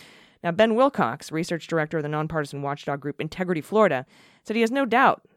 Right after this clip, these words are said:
that someone running dark money, a dark money campaign impacted at least one state Senate seat. "Florida," he says, "is so loosely regulated when it comes to financing campaigns. It's probably legal,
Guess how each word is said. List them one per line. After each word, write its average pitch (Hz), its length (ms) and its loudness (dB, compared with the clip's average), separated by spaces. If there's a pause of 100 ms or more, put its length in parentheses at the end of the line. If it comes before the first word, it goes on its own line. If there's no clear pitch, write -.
that 151 100 -8
someone 180 300 -2
running 165 240 -2
dark 160 240 -2
money, 170 220 -2
a 135 100 -6
dark 151 200 -6
money 160 200 -6
campaign 135 420 -10
impacted 143 400 -8
at 85 60 -14
least 135 180 -8
one 139 260 -8
state 135 280 -10
Senate 151 260 -10
seat. - 220 -12 (580)
"Florida," 214 440 2
he 196 120 -2
says, 147 380 -4
"is - 120 -8
so 175 200 -2
loosely 185 320 -2
regulated 160 500 -2
when 131 140 -8
it - 60 -14
comes 147 180 -8
to 147 80 -12
financing 147 480 -8
campaigns. 139 480 -10
It's 123 120 -14
probably 247 600 0
legal, 254 440 0